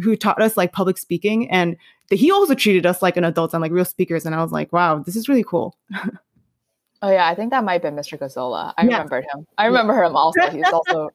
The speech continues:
Speaker 2: like, really chill and cool, and I definitely learned a lot from his class. Um,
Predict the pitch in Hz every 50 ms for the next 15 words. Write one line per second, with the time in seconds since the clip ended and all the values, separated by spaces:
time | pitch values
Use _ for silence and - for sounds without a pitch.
0 | _ _ - 254 247 220 285 339 339 269 226 - 233 208 190 190 190 - 180 185
1 | 170 - - - 165 160 151 143 139 147 156 147 156 151 - - 160 156 156 151
2 | 147 139 127 - - 147 151 139 131 135 - - 156 147 151 139 - - - 143
3 | 117 120 120 - 127 127 131 160